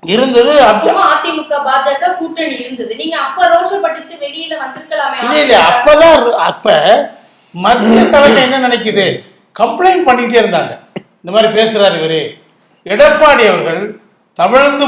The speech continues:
Speaker 1: போய் சசிகலா அம்மா காலில் விழுந்து இந்த பதவியை வாங்கினாரு,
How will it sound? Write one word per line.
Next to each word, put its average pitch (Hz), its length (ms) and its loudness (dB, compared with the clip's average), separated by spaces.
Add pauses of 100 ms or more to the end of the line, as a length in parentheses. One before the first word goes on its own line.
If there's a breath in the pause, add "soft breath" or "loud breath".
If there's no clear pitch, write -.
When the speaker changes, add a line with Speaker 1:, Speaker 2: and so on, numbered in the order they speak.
Speaker 1:
போய் 262 560 -4 (380)
சசிகலா 226 460 0
அம்மா 220 180 0
காலில் 220 480 0
விழுந்து 233 300 0
இந்த 196 140 -4
பதவியை 180 400 -6
வாங்கினாரு, 135 520 -10